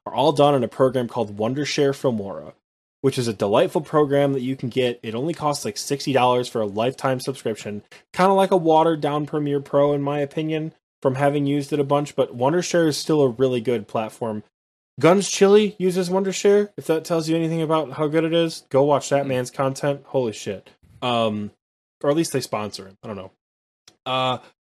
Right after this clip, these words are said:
Speaker 1: it, going, like, Wondershare, cool, user-friendly. Going from Wondershare to Premiere, which is the fourth episode of, of Clue season,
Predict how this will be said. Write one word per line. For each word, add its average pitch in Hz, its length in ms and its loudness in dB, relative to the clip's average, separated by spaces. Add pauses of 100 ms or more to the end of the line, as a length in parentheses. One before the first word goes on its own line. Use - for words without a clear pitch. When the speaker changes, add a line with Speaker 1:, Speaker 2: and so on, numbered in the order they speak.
(920)
Speaker 1:
it, 190 480 -2 (1120)
going, 175 320 4
like, 147 220 0
Wondershare, 175 640 4
cool, 160 300 2
user-friendly. 135 600 -2
Going 139 220 2
from 151 260 0
Wondershare 139 640 -2
to - 120 -14
Premiere, 113 640 -6 (380)
which 135 180 2
is 127 180 0
the 110 140 -8
fourth 113 540 -4
episode 175 720 0 (800)
of, 143 520 -2 (440)
of 143 460 -2 (100)
Clue 143 220 0
season, 175 500 -4